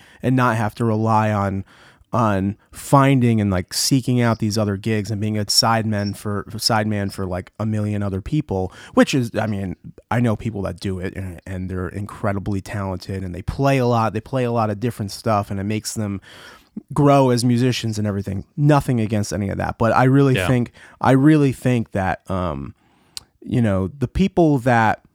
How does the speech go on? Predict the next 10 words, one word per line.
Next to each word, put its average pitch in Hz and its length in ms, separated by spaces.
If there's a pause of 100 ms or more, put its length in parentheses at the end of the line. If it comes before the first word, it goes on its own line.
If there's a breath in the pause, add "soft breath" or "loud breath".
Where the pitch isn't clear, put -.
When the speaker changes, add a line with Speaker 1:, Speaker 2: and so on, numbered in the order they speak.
(440)
Speaker 1:
can 117 220
kinda 113 280
look 113 300
within 113 260
themselves 104 560
and, 98 300
and 95 220
make 101 180
themselves 98 420
happy, 98 640